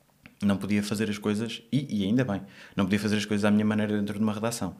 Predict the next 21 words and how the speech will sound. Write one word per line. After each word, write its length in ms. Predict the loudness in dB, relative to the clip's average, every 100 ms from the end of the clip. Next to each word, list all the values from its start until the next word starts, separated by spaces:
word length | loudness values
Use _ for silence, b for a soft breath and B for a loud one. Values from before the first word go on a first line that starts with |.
| B B B B B
E 160 | -2 -2
por 340 | -4 -2 2
isso 340 | 2 2 0 -2
eu 60 |
comecei 280 | 0 0 0
a 20 |
escrever 220 | -2 -2 0
coisas 260 | 0 0
um 60 | -2
bocado 200 | -2 0
mais 140 | 0 2
longas, 480 | 2 2 -2 -12 -20 _ _ _ _ _ -10 2
num 160 | 6 6
registro 460 | 4 0 -2 0
mais 240 | 2 4 4
ou 60 | 4
menos 180 | 2 0
jornalístico, 680 | -2 0 -2 -4 -12 -16 -8
embora 320 | -2 0 0
eu 80 | 0
me 180 | -2